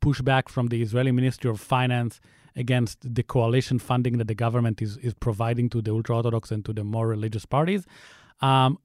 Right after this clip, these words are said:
and you see pretty much everyone sort of with a small to bigger economic education saying, "These, this is just destructive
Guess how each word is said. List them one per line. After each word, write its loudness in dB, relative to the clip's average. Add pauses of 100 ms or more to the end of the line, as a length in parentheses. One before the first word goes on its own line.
(180)
and 4
you 4
see -2
pretty -2
much 0
everyone 2 (380)
sort 0
of 0
with 0
a 0
small 2 (640)
to 2 (140)
bigger 2
economic -2 (440)
education 0
saying, 4 (400)
"These, 4 (800)
this 2
is 4
just 0
destructive -2